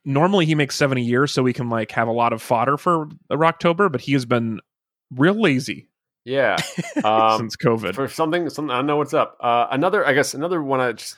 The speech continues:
Speaker 2: I just really liked, uh, liked this when I saw it. I think I saw it probably pretty soon,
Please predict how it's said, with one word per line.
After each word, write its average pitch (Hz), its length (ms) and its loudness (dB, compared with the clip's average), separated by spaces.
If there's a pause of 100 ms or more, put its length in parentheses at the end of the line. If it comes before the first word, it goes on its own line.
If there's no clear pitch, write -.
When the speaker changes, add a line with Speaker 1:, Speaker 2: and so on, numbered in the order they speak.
(160)
Speaker 2:
I 139 100 4
just 180 180 -6
really 160 180 4
liked, 113 420 0 (180)
uh, 123 680 4
liked 123 220 0
this 127 120 -4
when 117 100 0
I - 20 -2
saw 120 300 2
it. 113 80 -4 (100)
I 101 100 -4
think 117 180 -4
I 107 60 4
saw 107 300 2
it - 60 -4 (160)
probably 113 280 0
pretty 110 280 -12
soon, 98 580 -6